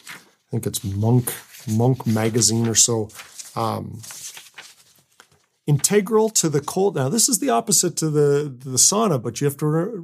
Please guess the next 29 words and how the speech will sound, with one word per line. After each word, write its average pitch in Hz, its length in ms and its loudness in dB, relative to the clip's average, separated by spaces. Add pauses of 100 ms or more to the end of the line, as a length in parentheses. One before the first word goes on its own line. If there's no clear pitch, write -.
recognize 160 540 -2
there 135 160 2
are 127 60 2
strengths - 680 2
in 143 100 0
both 135 340 0
of 147 100 -2
them, 117 180 0
and 117 120 -2
they 120 100 2
both 135 440 0
have 135 260 -2
an 123 60 0
effect 139 480 -2
on 127 120 0
the 120 100 -2
immune 139 320 -2
system, - 440 0
okay? 143 380 -2 (760)
Integral 185 440 4
to - 140 2
the 165 120 0
cold 175 380 0
shock 160 440 2
response 151 680 2 (240)
is 127 140 4
the 131 80 -2
release 127 480 2 (100)
of 131 320 0